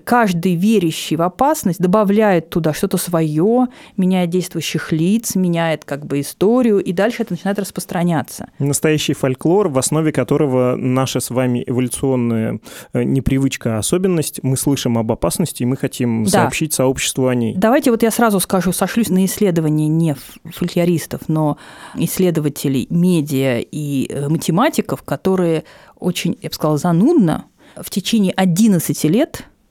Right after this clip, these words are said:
Speaker 1: наблюдали, как три миллиона пользователей в Твиттере ретвитят,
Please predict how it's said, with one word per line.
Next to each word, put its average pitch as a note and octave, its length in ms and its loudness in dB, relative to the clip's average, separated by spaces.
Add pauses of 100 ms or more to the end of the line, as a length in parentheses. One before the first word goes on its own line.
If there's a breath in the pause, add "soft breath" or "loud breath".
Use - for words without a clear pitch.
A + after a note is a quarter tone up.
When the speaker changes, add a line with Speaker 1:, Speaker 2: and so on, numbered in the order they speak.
(240 soft breath)
Speaker 1:
наблюдали, F#3+ 640 2
как - 260 -4
три G#3 340 0
миллиона E3+ 720 2
пользователей D3+ 640 -2
в - 100 -14
Твиттере - 560 -2 (760 soft breath)
ретвитят, G#3 840 0